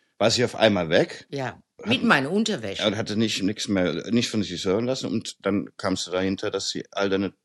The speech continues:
Speaker 1: teure Unterwäsche geklaut hat.
Speaker 2: <laughs> Ja.
Speaker 1: Ja, von alles, was da lag, hat sie die Unterwäsche geklaut. Oder er vielleicht, kann auch, ne? <laughs> Ja.
Speaker 2: <laughs> Also
Speaker 1: Ja.
Speaker 2: alle schöne La Perla, Höschen und
Speaker 1: Ja.
Speaker 2: B Hs waren dann irgendwo verschollen, ja.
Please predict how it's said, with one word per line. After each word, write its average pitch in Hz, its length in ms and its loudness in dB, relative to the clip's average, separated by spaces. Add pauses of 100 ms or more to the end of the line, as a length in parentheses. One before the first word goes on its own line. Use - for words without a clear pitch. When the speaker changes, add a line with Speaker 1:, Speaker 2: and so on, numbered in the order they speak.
Speaker 1:
teure 92 340 0
Unterwäsche 104 560 2
geklaut 76 340 -6
hat. - 180 -8
Speaker 2:
<laughs> - 0 -
Ja. - 80 6 (680)
Speaker 1:
Ja, 80 140 0
von - 160 -2
alles, 175 340 6
was 151 180 2
da 123 100 6
lag, 123 280 6
hat 127 100 0
sie - 140 0
die 127 40 6
Unterwäsche 117 540 6
geklaut. 82 440 -2
Oder 147 280 8
er 143 200 6
vielleicht, 82 460 0
kann 110 140 4
auch, 90 240 4
ne? 127 260 6
<laughs> - 40 -20
Ja. 226 480 6
Speaker 2:
<laughs> - 40 0 (440)
Also 247 260 4
Speaker 1:
Ja. - 100 4
Speaker 2:
alle 240 260 4
schöne 220 340 0
La 190 160 2
Perla, 165 560 2
Höschen 170 580 -4
und 147 220 -8 (140)
Speaker 1:
Ja. 87 280 -2
Speaker 2:
B 165 200 0
Hs 147 400 -2
waren 147 220 -8
dann 135 180 -6
irgendwo 131 560 -6
verschollen, 113 680 -8
ja. 123 260 -8